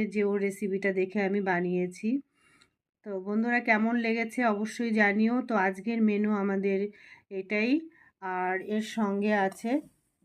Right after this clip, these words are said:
ফু-, আহ, বাঁধাকপির পকোড়া। তো বন্ধুরা, আর কিছুই নেই আমাদের এই দুটোই।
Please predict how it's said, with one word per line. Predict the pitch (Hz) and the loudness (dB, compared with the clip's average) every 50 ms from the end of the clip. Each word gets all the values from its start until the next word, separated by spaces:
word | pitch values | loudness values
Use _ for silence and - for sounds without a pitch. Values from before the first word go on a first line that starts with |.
| _ _ _ _ _ _ _ _ - - _ _ _ _ _ _ - - - - _ _ - | _ _ _ _ _ _ _ _ -20 -20 _ _ _ _ _ _ -20 -20 -20 -20 _ _ -20
ফু-, | - - 247 247 240 226 196 | -10 -4 -2 0 0 0 0
আহ, | 208 208 208 208 196 196 | 2 2 2 2 4 4
বাঁধাকপির | 214 208 202 220 247 247 240 240 240 220 220 262 262 262 - | 2 2 2 2 0 -2 0 -2 -2 -2 0 0 0 0 2
পকোড়া। | 220 196 185 185 180 180 175 170 170 170 180 - - - - - - - _ - | 0 0 0 0 -2 -4 -4 -4 -4 -6 -8 -12 -18 -20 -20 -20 -20 -20 _ -4
তো | 226 214 | -2 0
বন্ধুরা, | 208 220 220 233 240 254 247 254 262 254 - | 2 4 4 4 4 4 4 4 4 4 4
আর | 214 214 220 220 233 - | 4 2 2 2 0 -4
কিছুই | - 240 240 - - 254 247 247 240 | -6 -6 -6 -4 -2 0 0 2 2
নেই | 240 233 233 247 254 | 2 2 2 2 2
আমাদের | 233 214 214 214 220 214 226 220 220 | 2 2 2 2 2 2 2 2 2
এই | 208 220 | 2 0
দুটোই। | 220 208 214 214 - 226 220 226 240 | 0 -2 -4 -2 0 2 2 2 2